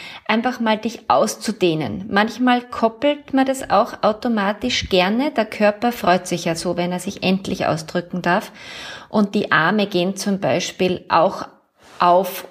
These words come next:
machen so eine ausladende Handbewegung, Armbewegung.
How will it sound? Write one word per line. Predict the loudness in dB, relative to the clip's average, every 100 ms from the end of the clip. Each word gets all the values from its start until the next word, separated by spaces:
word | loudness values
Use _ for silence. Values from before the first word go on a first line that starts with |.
| -10
machen | -6 -6 -6 -6
so | -4
eine | -4 -6 -2
ausladende | 0 0 -2 -4 -4 -2 -4 -4 -6 -4
Handbewegung, | -6 -4 -4 -2 -2 -2 -4 -4 -2
Armbewegung. | 0 0 -2 0 0 0 -4